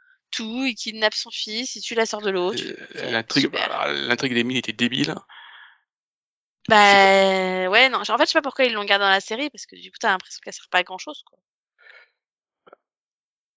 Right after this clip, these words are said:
Speaker 2: Donc, euh, bah, moi, je suis déçu de la saison. Parce que, voilà. <laughs> Ça, ça me, ça m'a pas donné envie de voir la suite, quoi. Donc, euh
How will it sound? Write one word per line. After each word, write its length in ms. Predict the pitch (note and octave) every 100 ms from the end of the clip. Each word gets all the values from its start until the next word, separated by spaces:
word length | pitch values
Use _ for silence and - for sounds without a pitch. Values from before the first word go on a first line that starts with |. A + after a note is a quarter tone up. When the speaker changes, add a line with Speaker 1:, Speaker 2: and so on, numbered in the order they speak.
| _ _ -
Speaker 2:
Donc, 260 | C#3 C#3+ B2
euh, 80 | A#2+
bah, 160 | A#2+
moi, 200 | A2+ A#2
je 60 | -
suis 60 | A#2+
déçu 180 | A2
de 60 | A#2
la 40 |
saison. 360 | - A2+ A2 B2+ _ _
Parce 180 | - -
que, 280 | - A#2 A#2+
voilà. 240 | - - - _ -
<laughs> 920 | - - - - - - - - -
Ça, 160 | - - - - -
ça 120 | D3
me, 360 | D3 D#3 D3+ -
ça 120 | D3
m'a 160 | C#3 C#3 C#3 _
pas 80 | C#3+
donné 160 | D3
envie 160 | D#3 C#3
de 100 | C3+
voir 140 | D3 C#3+
la 60 |
suite, 300 | C#3+ F#2+ F2+
quoi. 320 | - A#2 A2+
Donc, 240 | B2 A#2+ A#2+
euh 440 | A#2 - - -